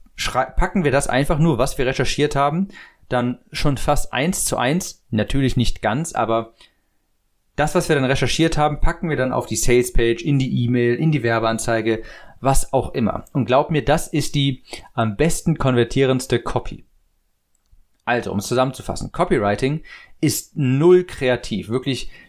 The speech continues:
überhaupt nicht. Das ist sogar einer der größten Fehler, die du begehen kannst, wenn du einfach aus dem Bauch heraus schreibst, ja, wenn du einfach denkst,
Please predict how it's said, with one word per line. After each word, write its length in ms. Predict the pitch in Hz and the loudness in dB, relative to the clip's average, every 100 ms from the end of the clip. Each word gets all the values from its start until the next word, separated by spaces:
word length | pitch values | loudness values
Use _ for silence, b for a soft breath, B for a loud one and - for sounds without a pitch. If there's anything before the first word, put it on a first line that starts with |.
| B | B
überhaupt 560 | 143 131 120 127 - - | -2 0 0 -2 -2 -10
nicht. 240 | - - B B - | -12 -16 B B -2
Das 140 | 123 | 0
ist 60 | 156 | 0
sogar 180 | 139 | 0
einer 240 | 139 139 135 | 0 0 2
der 120 | 127 | 2
größten 460 | 117 143 165 - 131 | 2 2 2 0 2
Fehler, 360 | - 170 156 | 4 4 4
die 100 | 123 | 2
du 100 | 120 | 0
begehen 380 | 110 104 127 147 | 0 2 0 0
kannst, 260 | 143 147 - | 0 0 0
wenn 100 | 120 | 0
du 80 | |
einfach 460 | 117 117 127 135 127 B B - | 2 0 0 -2 -2 B B -4
aus 180 | 120 113 | -2 0
dem 180 | 123 107 | -2 2
Bauch 300 | 127 180 156 | 2 2 0
heraus 380 | 107 104 104 | 2 2 2
schreibst, 500 | - - - - - | -2 -4 -2 0 0
ja, 200 | - 113 | 0 0
wenn 120 | 110 113 | 0 0
du 60 | |
einfach 320 | 113 127 131 | 0 0 -2
denkst, 320 | - 127 127 | -2 -2 -2